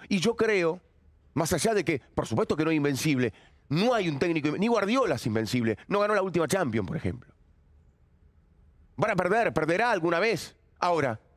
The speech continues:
son distintos, son diferentes. Entonces, nunca más cuando vea una formación voy a decir, "Che, co-", no, por lo menos,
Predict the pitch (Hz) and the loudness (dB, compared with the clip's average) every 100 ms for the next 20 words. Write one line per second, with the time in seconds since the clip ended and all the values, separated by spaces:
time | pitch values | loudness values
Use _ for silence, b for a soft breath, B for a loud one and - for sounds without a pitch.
0 | _ - - 440 233 170 359 311 175 120 | _ -12 -4 -2 -2 -2 0 0 -2 -4
1 | 302 370 214 135 247 240 131 113 - _ | -2 -2 -2 0 0 0 -4 -8 -10 _
2 | _ _ _ _ _ _ _ - B 170 | _ _ _ _ _ _ _ -14 B -2
3 | 202 170 143 220 254 208 208 170 147 143 | 0 0 0 0 0 0 0 0 0 2
4 | 190 185 165 175 156 208 180 127 151 - | 2 0 0 -2 0 0 0 0 -2 -2
5 | 185 - 151 B 180 160 180 233 240 - | -4 -4 -8 B -2 0 0 0 -2 -4